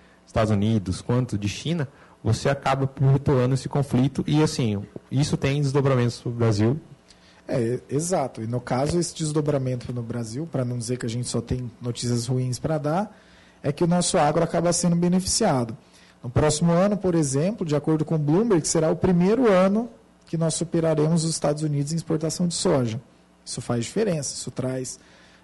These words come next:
Speaker 2: é, receita. Como falaremos mais adiante, isso ajuda a segurar, mas não, não, não é grande contribuidor para o crescimento em si, e sim mais para uma estabilização do crescimento.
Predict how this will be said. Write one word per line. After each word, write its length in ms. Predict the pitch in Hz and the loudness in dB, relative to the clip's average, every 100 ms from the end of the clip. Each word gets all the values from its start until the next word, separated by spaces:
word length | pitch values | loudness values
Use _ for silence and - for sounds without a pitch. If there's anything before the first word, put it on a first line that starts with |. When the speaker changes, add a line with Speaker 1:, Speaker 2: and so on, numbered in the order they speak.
| - | -18
Speaker 2:
é, 220 | 90 104 | -12 -6
receita. 640 | 113 135 - 135 180 185 170 | -4 -2 0 0 0 -4 -12
Como 240 | - 180 190 | -4 -2 0
falaremos 600 | - 160 156 160 156 147 | 0 2 2 2 0 0
mais 240 | 147 185 | 0 2
adiante, 460 | 190 160 151 139 135 | 2 2 0 0 -4
isso 140 | - | -2
ajuda 460 | 143 131 151 233 208 | 0 0 0 0 0
a 20 | |
segurar, 560 | 175 185 156 147 151 175 | 0 -2 -2 0 0 0
mas 260 | 156 143 135 | -2 -2 -4
não, 120 | 147 | -8
não, 600 | 135 120 135 135 127 120 - - - - _ _ _ _ _ 123 | -10 -8 -8 -6 -8 -10 -14 -20 -20 -20 _ _ _ _ _ -6
não 200 | 147 151 | -4 0
é 140 | 147 | -2
grande 420 | 131 143 180 208 | 0 0 2 0
contribuidor 800 | 175 175 165 160 165 147 147 175 | -2 -4 -4 0 0 2 2 2
para 200 | 165 151 | 0 -2
o 40 | 147 | -2
crescimento 760 | 160 156 - 147 156 175 160 | -4 -4 -2 -2 -2 -2 -4
em 140 | 147 | -6
si, 420 | 139 - 180 190 196 - - | -4 -4 -4 -6 -10 -20 -12
e 40 | |
sim 200 | - - | -6 -2
mais 260 | 143 139 143 | 0 0 0
para 200 | 151 143 | -2 -2
uma 100 | 147 | -4
estabilização 840 | - 151 151 151 143 131 - 151 | -4 -2 -2 -2 -2 -4 -6 -6
do 80 | 151 | -6
crescimento. 640 | 139 127 147 139 156 147 | -8 -8 -6 -6 -8 -12